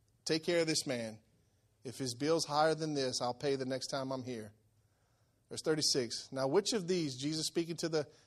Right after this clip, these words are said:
expert again, "now which of these, you say, was a neighbor to the man who was attacked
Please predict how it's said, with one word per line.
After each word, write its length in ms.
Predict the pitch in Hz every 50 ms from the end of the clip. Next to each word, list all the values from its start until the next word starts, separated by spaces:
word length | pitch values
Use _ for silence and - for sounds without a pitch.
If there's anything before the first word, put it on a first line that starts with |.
| _ _ _ -
expert 500 | 170 160 165 - - - - 135 120 120
again, 420 | 113 113 120 117 117 117 117 113 - - _ _ _ _ _ _ _ _ _ _ _ _ _ _ _ _ _ _ _ -
"now 120 | 151 147
which 240 | 151 202 262 254 -
of 160 | 277 220 180
these, 580 | 165 202 196 175 160 147 143 143 - - - - - _ _ _ _ _ _ _
you 140 | - 151 151
say, 400 | 135 - - 196 175 151 135 123
was 220 | 123 131 135 123 131
a 80 | 127
neighbor 360 | 123 127 143 170 170 147 139
to 140 | 127 - -
the 80 | 131 131
man 480 | 131 139 147 139 127 120 117 120 120 120 -
who 60 | 135
was 140 | 123 120 120
attacked 480 | 113 - - 147 131 127 123 - -